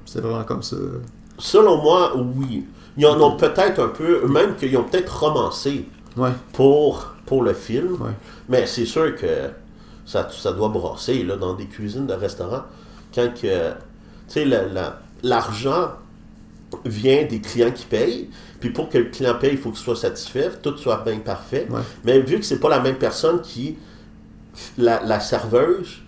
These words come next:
Speaker 2: c'est pas le cuisinier ou la cuisinière, c'est, c'est, c'est deux personnes différentes. Mais pour que tout le monde soit, euh, tu sais, pour qu'un client soit heureux au restaurant, il faut que le client ait ce qu'il voulait.
Speaker 1: Mhm.
Speaker 2: Mais pour ce qu'il veut,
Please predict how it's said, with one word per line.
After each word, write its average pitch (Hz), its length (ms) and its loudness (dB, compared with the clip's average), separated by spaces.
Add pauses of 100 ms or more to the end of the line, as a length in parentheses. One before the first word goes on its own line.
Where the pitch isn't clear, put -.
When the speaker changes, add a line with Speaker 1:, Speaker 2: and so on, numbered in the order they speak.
(240)
Speaker 2:
c'est - 160 -2
pas 143 140 2
le 135 80 0
cuisinier 117 500 -6
ou 139 80 0
la 101 100 0
cuisinière, 107 500 -6
c'est, 123 120 -6
c'est, 104 220 -10
c'est - 180 -8
deux 123 180 0
personnes 113 320 -6
différentes. - 560 -8 (460)
Mais 117 80 2
pour - 160 -6
que - 100 0
tout 160 180 0
le 180 60 2
monde 220 200 2
soit, 123 260 -2
euh, 117 160 4 (100)
tu 220 140 -8
sais, 214 60 -8 (120)
pour - 160 -2
qu'un 233 140 2
client 175 240 0
soit 113 180 0
heureux 110 300 0
au - 60 -2
restaurant, 120 520 -2 (400)
il 117 80 -8
faut 165 220 2 (120)
que 151 220 4 (240)
le 127 180 4
client 139 480 0
ait 123 160 4
ce - 180 -8
qu'il 120 120 -8
voulait. 92 340 -6 (200)
Speaker 1:
Mhm. 123 220 -4 (160)
Speaker 2:
Mais 440 120 6
pour - 300 -2
ce - 160 -6
qu'il 151 100 -8
veut, 160 320 2